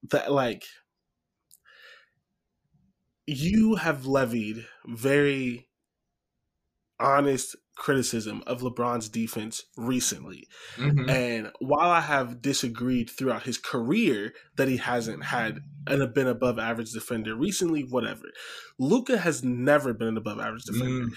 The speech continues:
Speaker 2: no.
Speaker 1: And that's why I love, like, I think the Luka LeBron comparisons are interesting 'cause, like, LeBron
Speaker 2: Well,
Speaker 1: has
Speaker 2: people
Speaker 1: never,
Speaker 2: do that,
Speaker 1: in
Speaker 2: they
Speaker 1: my opinion,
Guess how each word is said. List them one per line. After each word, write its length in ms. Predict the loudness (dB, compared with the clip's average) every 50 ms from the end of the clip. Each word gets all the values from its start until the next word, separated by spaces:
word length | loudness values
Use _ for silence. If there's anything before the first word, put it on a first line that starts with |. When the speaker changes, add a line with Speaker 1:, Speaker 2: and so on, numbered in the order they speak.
| -10 -16 -10 -2
Speaker 2:
no. 220 | 4 6 8 10 10
Speaker 1:
And 100 | 10 10
that's 240 | 8 6 4 2
why 140 | 2 2 4
I 120 | 4 4 2
love, 440 | 2 4 6 6 6 6 4 0 -4 -2
like, 180 | 0 0 0 0
I 100 | -2 -2
think 220 | 0 -2 -2 0
the 80 | 0 -2
Luka 520 | 0 0 0 0 0 0 0 0 -2 -2 -2
LeBron 480 | -4 -2 -2 0 0 0 0 0 -2
comparisons 1000 | -4 -6 -8 -8 -8 -6 -6 -4 -4 -4 -4 -4 -4 -4 -4 -6 -8 -10 -14 -16 _ -4
are 120 | -4 -2 0
interesting 460 | 0 -2 -2 -4 -6 -6 -6 -6 -6
'cause, 180 | -6 -8 -8 -6
like, 200 | -6 -6 -6 -8 -12 -18 -20 -20 -20 _ _ _ _ _ _ _ _ -2 0
LeBron 180 | 2 2 4 4 4 4 2
Speaker 2:
Well, 40 | 2
Speaker 1:
has 120 | 2 2 4
Speaker 2:
people 200 | 6 8 8 8
Speaker 1:
never, 80 | 8 8
Speaker 2:
do 140 | 8 8 8
that, 140 | 8 8 8
Speaker 1:
in 40 |
Speaker 2:
they 100 | 6 6
Speaker 1:
my 160 | 6 6 6 4
opinion, 600 | 2 2 -2 -4 -2 -2 0 -2 -2 -4 -6